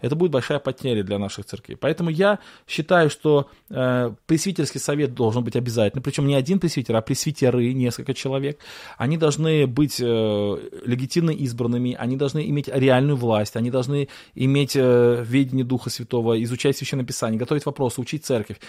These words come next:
Многие вопросы они могут даже сами решать, те вопросы, которым церковь доверила. Они могут сами решать, но стратегические вопросы, вопросы избрания служителей, крещения, вопросы,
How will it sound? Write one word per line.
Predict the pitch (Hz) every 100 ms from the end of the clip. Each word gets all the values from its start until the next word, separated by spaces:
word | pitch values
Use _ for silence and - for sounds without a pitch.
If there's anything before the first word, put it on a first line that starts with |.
| - -
Многие | 143 170 160
вопросы | 156 143 175 165
они | 151
могут | 160 156
даже | 151 151
сами | 165 139 131
решать, | - 139 139 -
те | 143
вопросы, | 131 160 -
которым | 143 135
церковь | - 139 127
доверила. | 131 131 123 107 113 - - - - - - - _ -
Они | 156
могут | 156 139
сами | 143 131
решать, | 123 123 113
но | 151 170
стратегические | - 170 180 160 151 - 143
вопросы, | 127 135 123 - 117 113 107 - - -
вопросы | 123 160 151
избрания | 143 135 139 135
служителей, | 123 135 123 113 110
крещения, | 107 135 - 139 120 110 104
вопросы, | 110 147 147 139 127